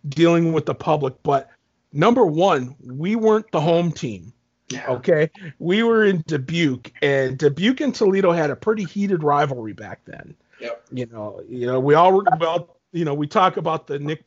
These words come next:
Speaker 1: Yost and, uh, the hit
Speaker 2: <laughs>
Speaker 1: heard around the world and the, and the, uh,
Speaker 2: Oh, yeah.
Speaker 1: brawl that, the
Speaker 2: Yep.
Speaker 1: brawl that started it all. But, uh,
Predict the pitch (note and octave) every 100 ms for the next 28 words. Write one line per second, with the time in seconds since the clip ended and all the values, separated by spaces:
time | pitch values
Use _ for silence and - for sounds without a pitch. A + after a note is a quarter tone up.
0 | _ D#3 D#3 D#3 - - A#2+ A2+ A2+ A2
1 | - _ _ - D3 A#2+ E3+ - - D#3+
2 | D#3+ D#3+ F3+ D#3 E3+ E3+ E3+ C#3+ C#3 D3
3 | C#3+ C#3+ B2+ B2+ C#3+ D#3 D#3+ D3+ E3+ E3+
4 | E3 E3 D#3+ C3+ - _ _ _ _ C#3
5 | C3 E3 F#3+ G#3 G#3 G3 - A#3 A3 G3
6 | F3+ E3 D3+ C#3+ D3+ - D3+ D3+ C#3+ E3
7 | C#3+ C3+